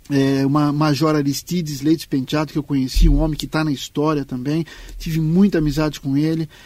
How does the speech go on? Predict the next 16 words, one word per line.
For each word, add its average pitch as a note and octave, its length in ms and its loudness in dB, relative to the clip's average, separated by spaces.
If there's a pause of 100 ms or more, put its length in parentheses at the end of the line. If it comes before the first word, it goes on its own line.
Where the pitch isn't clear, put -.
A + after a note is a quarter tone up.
(200)
e D3 120 0
ele F3+ 120 2
contou E3 400 4
que E3 160 -2
numa G3+ 540 2
noite D3+ 560 0 (380)
estouraram D#3 520 0
mais F3 260 0
de F#3 80 -2
quinhentas F#3 680 2
granadas C#3+ 720 0
de D3 120 -10
canhão B2+ 480 0 (300)
na C3 160 -2
trincheira C#3+ 480 -2
dele C3+ 240 -8